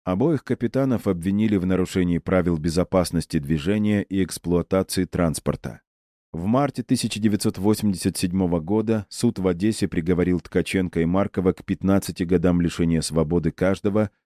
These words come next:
хотя вина Ткаченко была большей. Марков был виноват лишь в том, что доверил управление не слишком опытному помощнику. Обоих освободили в тысяча девятьсот девяносто втором году.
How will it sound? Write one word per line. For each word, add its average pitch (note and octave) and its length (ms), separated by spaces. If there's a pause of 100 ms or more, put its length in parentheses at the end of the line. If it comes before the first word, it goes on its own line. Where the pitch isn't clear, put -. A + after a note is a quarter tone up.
(140)
хотя A2 240
вина F#2+ 240
Ткаченко F2 600
была E2 240
большей. C#2 560 (400)
Марков A2 500
был G2 180
виноват F#2+ 480
лишь F2 200
в - 120
том, G#2+ 220
что - 180
доверил E2+ 440
управление F2 580
не E2 140
слишком F2 520
опытному D#2+ 540
помощнику. C#2+ 800 (500)
Обоих A2 500
освободили F#2 680
в - 100
тысяча G2+ 420
девятьсот E2+ 480
девяносто E2 480
втором D#2 380
году. C#2+ 420